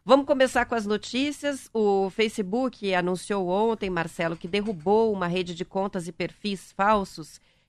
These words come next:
que tentavam distorcer o debate público sobre questões ambientais, especialmente a questão do desmatamento na Amazônia. E segundo a Meta, que é a empresa que hoje controla o Facebook,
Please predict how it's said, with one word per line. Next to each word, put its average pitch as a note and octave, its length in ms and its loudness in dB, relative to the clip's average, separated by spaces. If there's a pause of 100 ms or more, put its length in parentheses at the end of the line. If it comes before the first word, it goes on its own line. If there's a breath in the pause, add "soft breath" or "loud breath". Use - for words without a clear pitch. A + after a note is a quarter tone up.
que - 80 -20
tentavam A#3 440 2
distorcer B3 800 -2
o C4 40 -6
debate G#3 400 -2
público A3 380 -16
sobre A3 260 -8
questões A3+ 480 -4
ambientais, A3+ 800 0 (260)
especialmente A3+ 880 0
a C4 60 -6
questão A3+ 500 0
do A3 140 -8
desmatamento G#3 720 -4
na B3 120 -4
Amazônia. D3+ 600 0 (500)
E G#3 380 2
segundo A#3+ 840 0
a F3+ 260 10
Meta, F#3+ 540 0
que G3 240 2
é G3+ 80 6
a A#3 80 4
empresa F3 420 2
que F3+ 140 -8
hoje D#3+ 180 0
controla F#3 540 0
o - 20 -10
Facebook, D#3 720 -8